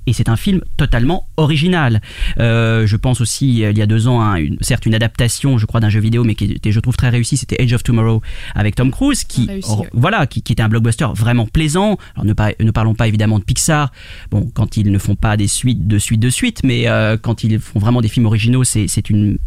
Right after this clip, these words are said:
Speaker 1: souvent une merveille. Euh, Marc Missonnier, vous avez produit une suite.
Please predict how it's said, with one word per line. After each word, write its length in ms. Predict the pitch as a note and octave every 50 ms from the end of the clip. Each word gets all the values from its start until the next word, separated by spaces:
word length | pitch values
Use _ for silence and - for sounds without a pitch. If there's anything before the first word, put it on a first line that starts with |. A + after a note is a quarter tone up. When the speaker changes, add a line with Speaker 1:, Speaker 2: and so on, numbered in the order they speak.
| - -
Speaker 1:
souvent 240 | - - D#3+ C#3
une 100 | C3 B2
merveille. 480 | A#2+ A#2+ A2+ A#2+ D3 F#3+ B3+ C#4 F#3+ B2+ - - - - - - - - -
Euh, 420 | B2+ C3+ C3 C3 B2+ B2+ B2+ C3 B2+ - - - - - -
Marc 300 | C#3 D3+ G3 A3+ - -
Missonnier, 380 | G#3 - - E3+ D#3+ D#3 D3+
vous 180 | C3 A#2+ G2 A2
avez 180 | A2+ C#3+ F#3+
produit 540 | G3+ - - - - B2+ A#2 A2+ C#3+ G3+ C#4+
une 120 | C4 F3 A#2
suite. 520 | - - - - - - - - - -